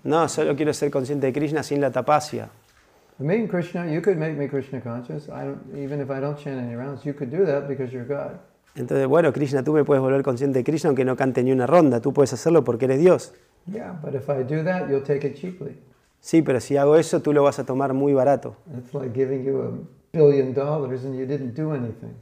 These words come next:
Speaker 1: Es como que te doy mil millones de dólares y no hiciste nada.
Speaker 2: And if I do that,
Speaker 1: Y si,
Speaker 2: then
Speaker 1: y si hago eso, entonces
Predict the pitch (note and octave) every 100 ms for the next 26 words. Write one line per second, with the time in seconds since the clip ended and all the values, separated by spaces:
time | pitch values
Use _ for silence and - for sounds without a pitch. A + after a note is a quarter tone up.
0 | _ C3 - C3+ C3 B2 B2+ C3+ C3+ B2+
1 | B2 B2 C3+ C#3 C#3 - C#3 C3+ C3+ D3+
2 | D3 B2+ B2+ C3 C3+ - C3+ D3 B2+ A#2
3 | - _ D#3 C3+ C3+ C3+ B2+ D#3 E3+ G3
4 | E3 F3 - - _ - D3+ D3+ D3 -
5 | _ _ _ _ C3+ - C#3 C#3 D#3+ D#3+
6 | B2 C#3+ C#3 - C3 A2